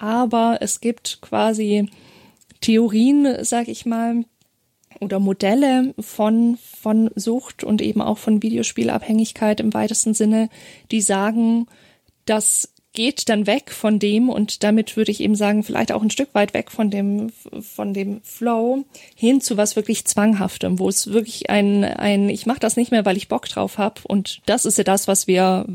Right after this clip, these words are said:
was wir, würde ich sagen, machen, wenn wir, also als gesunde Menschen in Anführungszeichen ein Spiel spielen und sagen, boah, ich hab jetzt hier Bock auf den Flow-Zustand. Das ist was, ja, da, den will ich erleben, das ist cool, das macht mir dann gute Gefühle. Und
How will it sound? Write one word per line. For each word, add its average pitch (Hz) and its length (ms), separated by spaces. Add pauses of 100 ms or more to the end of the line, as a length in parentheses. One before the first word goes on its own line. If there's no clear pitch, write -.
(140)
was 185 300
wir, 208 220
würde 185 160
ich - 100
sagen, 190 300
machen, 190 340
wenn 185 180
wir, 185 260 (600)
also 190 300
als 180 220
gesunde 247 480
Menschen 247 440
in 226 140
Anführungszeichen 220 1080
ein 214 120
Spiel 220 260
spielen 214 340
und 202 120
sagen, 208 220
boah, 202 140
ich 196 120
hab 214 100
jetzt 202 160
hier 208 120 (180)
Bock - 180
auf - 120
den 196 140
Flow-Zustand. 240 800 (480)
Das 220 120
ist - 240
was, 208 220
ja, 214 180
da, - 120 (280)
den 214 200
will 226 140
ich 233 140
erleben, 202 440
das 180 180
ist - 220
cool, 214 200
das 202 200
macht 202 180
mir 214 100
dann 202 140
gute 202 240
Gefühle. 196 520
Und 190 280